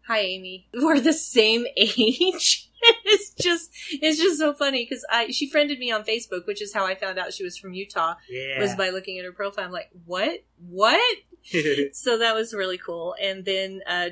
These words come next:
Speaker 1: to my fellow podcasters on The Edge, episode three, Mike Schindler, Aaron Harvey, and Sarah Buck, uh, I really enjoyed recording with them until the power went out.
Speaker 2: Yeah, I know you were super disappointed.
Speaker 1: Yeah, I really, really was.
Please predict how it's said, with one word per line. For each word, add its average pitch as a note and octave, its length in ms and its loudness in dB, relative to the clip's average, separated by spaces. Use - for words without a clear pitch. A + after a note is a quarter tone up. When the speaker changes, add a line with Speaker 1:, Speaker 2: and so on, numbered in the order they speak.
Speaker 1:
to A3+ 180 -4
my G3+ 220 0
fellow F#3 340 -2
podcasters F3 800 -6
on F3 260 -8
The E3 160 -6
Edge, E3 320 -8
episode E3 400 -8
three, E3+ 460 -8
Mike F3+ 220 -8
Schindler, E3 320 -10
Aaron D#3+ 260 -8
Harvey, E3 380 -10
and E3+ 120 -12
Sarah E3 300 -8
Buck, G3 280 -6
uh, D3+ 300 -8
I E3+ 240 -2
really E3+ 360 -6
enjoyed E3+ 560 -10
recording F3 460 -8
with F3 140 -14
them E3+ 280 -8
until F3+ 300 -8
the E3 100 -12
power G#3 380 -6
went A3 140 -10
out. A#3+ 340 -8
Speaker 2:
Yeah, G#3 300 2
I F#3 160 0
know F3+ 140 -2
you D#3+ 180 -4
were D3+ 100 -2
super D#3 380 -2
disappointed. B2+ 720 -8
Speaker 1:
Yeah, G3+ 160 2
I F#3+ 100 2
really, F#3 280 -6
really F3 220 -10
was. E3 380 -8